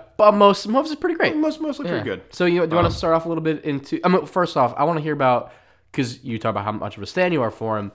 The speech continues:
Speaker 2: Yeah.
Speaker 1: What's your, what's your first memory of seeing Jimmy Stewart?
Speaker 2: Um, probably Rear Window.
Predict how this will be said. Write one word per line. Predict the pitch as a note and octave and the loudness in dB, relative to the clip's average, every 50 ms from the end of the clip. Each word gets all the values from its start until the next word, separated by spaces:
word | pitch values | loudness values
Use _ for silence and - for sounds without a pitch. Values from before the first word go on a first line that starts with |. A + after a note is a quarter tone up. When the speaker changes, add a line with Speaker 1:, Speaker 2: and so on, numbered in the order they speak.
| - | -8
Speaker 2:
Yeah. | - B2 G2 - | -6 -6 -4 0
Speaker 1:
What's | C#3+ D3+ D#3+ D#3+ - - | 0 0 0 0 -2 -6
your, | D3+ - - - - - | -6 -6 -8 -14 -12 -6
what's | - D#3+ D#3 D#3 | -2 -2 -2 -2
your | F3 D3 | -4 -6
first | - D#3+ C#3+ B2+ - | -4 -4 -6 -4 -6
memory | B2+ A#2+ A#2 G#2+ G#2 | -8 -6 -6 -6 -6
of | G#2 G2+ G2 - _ _ _ - | -6 -8 -10 -12 _ _ _ -16
seeing | - - B2 A2 G#2+ | -10 -8 -8 -8 -6
Jimmy | G#2+ G#2 G2+ | -8 -8 -10
Stewart? | - - G#2 F#2+ - - _ _ - - | -10 -10 -12 -12 -12 -16 _ _ -8 -2
Speaker 2:
Um, | D3 D3+ D#3 D#3 D3+ D3+ D3+ D#3 D#3 D3+ C#3+ D3 | 0 0 2 4 4 2 4 4 2 2 0 -2
probably | - - E3 F3 G3 G3 | -2 0 0 2 2 2
Rear | E3 D#3+ D#3+ D3 | 0 0 0 0
Window. | C3 B2+ B2+ C3 C3+ C#3 C#3+ C#3+ C#3 | 0 0 0 0 0 -2 -2 -4 -8